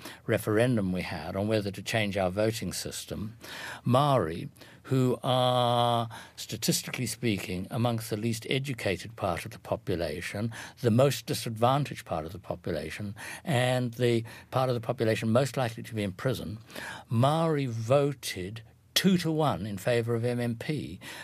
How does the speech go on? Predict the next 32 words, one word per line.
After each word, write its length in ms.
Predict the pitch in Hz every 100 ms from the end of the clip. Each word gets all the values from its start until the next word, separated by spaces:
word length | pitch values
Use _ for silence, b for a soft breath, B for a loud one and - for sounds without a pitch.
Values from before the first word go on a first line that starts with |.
| B
because 260 | 135 - 123
Maori 360 | 143 170 202 165
realised 580 | 175 180 98 82 98
that 120 | 135 -
M 160 | 139 160
M 140 | 151
P 160 | - 139
was 160 | 120
going 180 | 117 127
to 80 | 117
be 100 | 127
far 540 | 113 - 151 156 156
better 400 | 143 123 135 98
for 160 | 90 117
Maori 320 | 120 131 127
representation. 960 | 120 123 117 107 117 - 147 - - - B B -
The 100 | 120
number 300 | 113 117 104
of 100 | 90
seats 520 | - - 180 - -
in, 420 | - 143 127 120 123
uh, 360 | 120 113 110 104
a 80 |
parliament 440 | 117 120 113 107 95
held 240 | 127 123
by 100 | 113
Maori 320 | 110 110 104
was 160 | 101 92
going 180 | 98 90
to 80 | -
go 200 | 87 90
up. 280 | 165 180